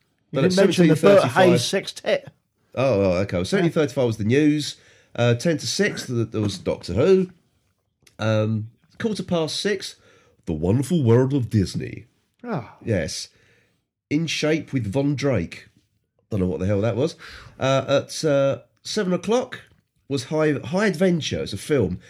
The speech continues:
Speaker 1: His Majesty O'Keefe. Um, it starred, uh, Burt Lancaster. Um, just break into this. At last, Omega. At last. Okay, uh, at, uh, twenty past eight, Scylla, with special guests Leslie Crowther, Matt Monro,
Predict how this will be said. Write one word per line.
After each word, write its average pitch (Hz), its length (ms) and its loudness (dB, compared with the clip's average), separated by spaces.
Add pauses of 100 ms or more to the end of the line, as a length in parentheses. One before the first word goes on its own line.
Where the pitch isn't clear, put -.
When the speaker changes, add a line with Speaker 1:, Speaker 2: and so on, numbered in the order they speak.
(180)
Speaker 1:
His 117 160 0
Majesty 175 480 0
O'Keefe. 135 720 -2 (480)
Um, 110 200 2
it 113 80 0
starred, 113 540 0
uh, 110 160 2
Burt 113 240 2
Lancaster. 90 640 -2
Um, 110 160 -2
just 190 280 -2
break 131 260 6
into 117 220 2
this. 120 320 -2 (100)
At 165 160 2
last, 165 320 4
Omega. 120 560 2 (1700)
At 151 180 -2
last. 95 480 -2 (320)
Okay, 139 460 2
uh, 135 340 0
at, - 300 -4
uh, 151 120 0
twenty 202 220 0
past 170 300 -2
eight, 196 220 -2
Scylla, 190 500 0 (500)
with 127 120 -4
special 180 340 -2
guests 165 400 0
Leslie 180 260 0
Crowther, 151 720 0
Matt 165 260 -2
Monro, 127 560 2